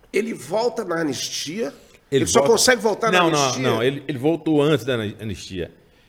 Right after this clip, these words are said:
Speaker 2: Ele tava na França e ele fumava muito. Ele tava na França e começou a tossir demais, aí expectorou sangue, alguma coisa nesse sentido. Ele foi fazer um, um
Speaker 1: Tratamento.
Speaker 2: check-up, aí descobriu que ele tava com câncer.
Speaker 1: O câncer já começou nessa época? O,
Speaker 2: É,
Speaker 1: mas não foi
Speaker 2: não,
Speaker 1: o
Speaker 2: mas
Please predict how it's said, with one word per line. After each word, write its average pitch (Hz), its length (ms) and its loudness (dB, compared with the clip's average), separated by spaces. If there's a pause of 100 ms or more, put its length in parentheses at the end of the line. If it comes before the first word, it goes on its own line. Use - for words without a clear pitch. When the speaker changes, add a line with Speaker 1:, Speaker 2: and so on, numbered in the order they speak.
(120)
Speaker 2:
Ele 120 120 -6
tava 143 240 2
na 135 120 -2
França 135 600 -4 (140)
e 120 560 -4
ele 113 80 -4
fumava 127 400 -6
muito. 98 360 -6 (220)
Ele - 140 -20
tava 135 240 -2
na 156 140 -6
França 143 300 -8
e - 40 -20
começou 139 340 -10
a - 20 -20
tossir 117 300 -12
demais, 120 560 -6
aí 110 180 -8 (140)
expectorou 98 600 -8
sangue, 107 460 -8
alguma 92 220 -8
coisa 98 220 -10
nesse 92 220 -10
sentido. 123 320 -12 (280)
Ele 123 100 -12
foi 151 120 -8
fazer 120 300 -6
um, 117 120 -8
um 101 60 -10 (360)
Speaker 1:
Tratamento. 117 280 -8
Speaker 2:
check-up, 120 640 -6
aí 120 80 -4
descobriu 127 340 -14
que 147 60 -10
ele 131 60 -12
tava 143 140 -6
com 156 120 -14
câncer. 120 340 -10 (160)
Speaker 1:
O - 60 -12
câncer 262 260 -6
já 220 100 -8
começou 214 400 -6
nessa 254 240 -6
época? - 380 -8
O, 170 160 -2
Speaker 2:
É, - 40 6
Speaker 1:
mas 190 80 4
não 233 60 -2
foi 151 140 6
Speaker 2:
não, 151 60 4
Speaker 1:
o - 20 -2
Speaker 2:
mas 160 80 6